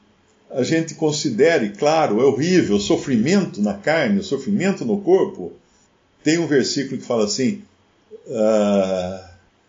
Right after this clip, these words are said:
"As aflições do tempo presente não são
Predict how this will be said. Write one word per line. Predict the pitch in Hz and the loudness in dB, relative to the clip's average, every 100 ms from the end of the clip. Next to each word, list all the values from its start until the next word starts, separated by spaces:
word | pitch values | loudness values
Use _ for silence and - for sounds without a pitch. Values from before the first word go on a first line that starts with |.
| _ | _
"As | - 104 | -6 -2
aflições | 123 - 110 - 165 185 180 135 | -4 -2 -2 -2 -2 0 -2 -4
do | 127 | -4
tempo | 131 135 104 | -4 -4 -6
presente | 107 98 104 151 170 151 165 160 - _ _ _ 98 | -2 -2 0 -2 -2 -4 -6 -8 -12 _ _ _ -6
não | 98 127 175 151 | 0 2 0 -2
são | - 151 160 175 175 | -4 0 0 0 -6